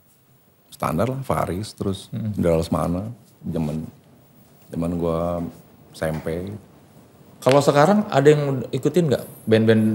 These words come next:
Speaker 2: dari lokal yang baru-baru?
Speaker 1: Jangankan lokal, mau lokal internasional gua nggak. Gua hanya ngikutin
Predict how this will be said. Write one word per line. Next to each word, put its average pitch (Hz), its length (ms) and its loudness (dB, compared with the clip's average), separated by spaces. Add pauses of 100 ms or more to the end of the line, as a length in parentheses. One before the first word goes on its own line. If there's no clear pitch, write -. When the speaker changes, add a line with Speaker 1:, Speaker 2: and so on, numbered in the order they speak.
Speaker 2:
dari 107 340 4
lokal 104 360 2
yang 101 320 0 (320)
baru-baru? 101 520 0 (3750)
Speaker 1:
Jangankan 95 500 4 (400)
lokal, 104 380 2
mau 98 260 2
lokal 92 340 0
internasional 101 540 0
gua 123 220 0
nggak. 82 140 -8 (2000)
Gua 123 220 8
hanya 135 160 8
ngikutin 120 440 6